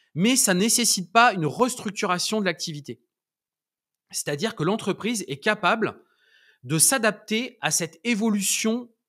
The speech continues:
de la société, sans que ça nécessite notamment des moyens humains, euh, liés au plus d'appartements. Bien évidemment qu'il y aura des, des moyens humains, mais ce que je veux dire, c'est que c'est pas lié,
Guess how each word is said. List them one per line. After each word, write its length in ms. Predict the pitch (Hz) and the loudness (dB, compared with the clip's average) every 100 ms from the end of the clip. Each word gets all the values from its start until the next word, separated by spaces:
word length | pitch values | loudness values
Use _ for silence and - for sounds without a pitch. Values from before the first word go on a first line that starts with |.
| _ - | _ -20
de 220 | 117 196 | 0 2
la 100 | 190 | 2
société, 560 | - 180 - 156 110 - _ - | 0 0 -2 -6 -10 -18 _ 0
sans 320 | - 262 277 | 4 6 4
que 80 | - | 2
ça 100 | 175 | 2
nécessite 640 | 190 - 165 - 240 - - | 2 2 2 0 -2 -6 -6
notamment 460 | 143 151 143 220 | -6 -4 -4 -2
des 100 | 151 | -4
moyens 320 | 135 139 165 - | -4 -2 -4 -4
humains, 500 | 180 160 156 196 - _ _ _ _ _ - | 0 4 4 4 0 _ _ _ _ _ -12
euh, 320 | 113 107 107 | -8 -6 -6
liés 540 | 131 147 190 240 277 _ _ _ _ _ _ _ _ _ _ _ _ - | -6 0 2 2 -2 _ _ _ _ _ _ _ _ _ _ _ _ 0
au 100 | 180 | 0
plus 280 | - 240 | 2 0
d'appartements. 420 | 202 190 165 143 - | 0 0 -6 -10 -10
Bien 180 | 131 190 | 2 2
évidemment 380 | 180 233 302 | 4 4 4
qu'il 120 | 254 170 | 2 0
y 20 | |
aura 100 | 143 | 0
des, 160 | 127 | -2
des 140 | 117 127 | -6 -6
moyens 260 | 131 123 | -6 -6
humains, 240 | 123 120 107 _ - - - _ | -6 -6 -10 _ -20 -20 -20 _
mais 120 | 147 | -4
ce 100 | 156 | 0
que 80 | 196 | 2
je 80 | 175 | 2
veux 60 | |
dire, 160 | 208 269 | 2 2
c'est 120 | 202 | 2
que 60 | - | 0
c'est 140 | 208 | 0
pas 200 | 202 202 | 0 0
lié, 560 | 202 190 247 269 - | 2 0 0 -2 -8